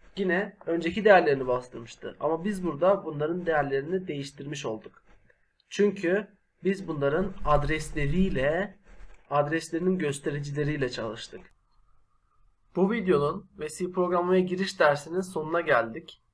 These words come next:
Daha sonrasında hangi videoları istediğinizi yorumlarda belirtebilirsiniz. İstiyorsanız advanced derslerle devam edebilirim. Yani,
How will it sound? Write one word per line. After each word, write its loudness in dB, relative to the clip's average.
Daha 6
sonrasında 2
hangi 2
videoları 0
istediğinizi -6
yorumlarda 4
belirtebilirsiniz. -4
İstiyorsanız 2
advanced 2
derslerle 2
devam 2
edebilirim. -4
Yani, -4